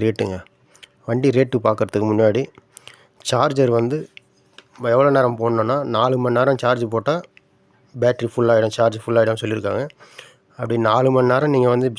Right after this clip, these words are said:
சார்ஜ் போட்டா எத்தனை கிலோமீட்டர் வரும்னா, நூத்தி இருபது கிலோமீட்டர்லேருந்து நூத்தி முப்பத்தஞ்சு கிலோமீட்டர் வரைக்கும் வண்டி ஓட்டலாம் சொல்லியிருக்காங்க. நீங்க நாலு மணி நேரம் சார்ஜ் போனா யூனிட் எவ்வளோ வரும்னா, நாலு யூனிட்லேருந்து ஒரு அஞ்சு யூனிட்டுக்குள்ள வரும் அப்படின்னு சொல்லியிருக்காங்க.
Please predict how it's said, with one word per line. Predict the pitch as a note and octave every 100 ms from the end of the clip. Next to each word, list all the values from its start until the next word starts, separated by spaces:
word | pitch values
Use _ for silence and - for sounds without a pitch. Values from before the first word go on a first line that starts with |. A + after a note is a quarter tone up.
| A#2
சார்ஜ் | A#2+ A#2+ A2
போட்டா | A2 A2+ C#3 B2+ A2+
எத்தனை | - D3 C3 C3
கிலோமீட்டர் | C3+ C3+ A#2+ A#2
வரும்னா, | A2+ A#2+ D#3+ - _ _ - _ - A#2
நூத்தி | D3 - C3+
இருபது | B2+ B2+ A#2
கிலோமீட்டர்லேருந்து | B2+ C3 B2+ A2+ A2+ C3+ D3+
நூத்தி | B2+ C3 C3 A#2+
முப்பத்தஞ்சு | A#2 C3 B2+ A2 A2
கிலோமீட்டர் | A#2+ A#2+ A#2
வரைக்கும் | A#2 C#3+ A#2
வண்டி | A#2 A2+ A2
ஓட்டலாம் | - A2+
சொல்லியிருக்காங்க. | A#2 G#2+ G#2 G2 G2 C3 _ _ _ _ - - _ _ _ _ _ - - _ _ _ _ _ _ _ - A#2+
நீங்க | A#2+ A2+
நாலு | A#2+ C3+ C3
மணி | B2 C3+
நேரம் | C#3+ -
சார்ஜ் | C3 B2 A2 A#2
போனா | C3 C3+ B2+
யூனிட் | C#3 C3 A#2
எவ்வளோ | A#2+ B2+ A#2
வரும்னா, | G#2 G#2+ D3+ - _ _ - A#2+
நாலு | C3 B2
யூனிட்லேருந்து | C3 C3+ B2+ A#2+ A#2+ D#3+ D3+
ஒரு | B2+
அஞ்சு | A#2+ A#2+
யூனிட்டுக்குள்ள | A#2+ B2+ A#2 A#2 A#2+
வரும் | A2+ C3+
அப்படின்னு | A#2 A#2+
சொல்லியிருக்காங்க. | A2 A#2 A2+ G#2